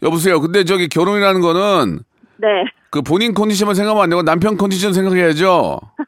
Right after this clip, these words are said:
Speaker 2: <laughs> 아, 제가 저 뱃속에 아가가 있어서
Speaker 1: 아, 그래요?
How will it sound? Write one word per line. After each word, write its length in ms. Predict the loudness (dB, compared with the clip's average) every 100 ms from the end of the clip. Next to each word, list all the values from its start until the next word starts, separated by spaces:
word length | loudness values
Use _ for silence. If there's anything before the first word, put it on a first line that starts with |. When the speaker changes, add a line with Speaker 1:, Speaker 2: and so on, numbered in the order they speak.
| -10
Speaker 2:
<laughs> 360 | -12 _ _ -4
아, 200 | 0 0
제가 720 | 0 0 2 4 2 2 0 -4 _ _ _ _ -8
저 360 | -2 0 0 0
뱃속에 340 | -2 0 0
아가가 320 | 2 2 2 0
있어서 340 | -2 -4 -2
Speaker 1:
아, 180 | 0 2 2
그래요? 760 | 2 2 2 2 0 0 -2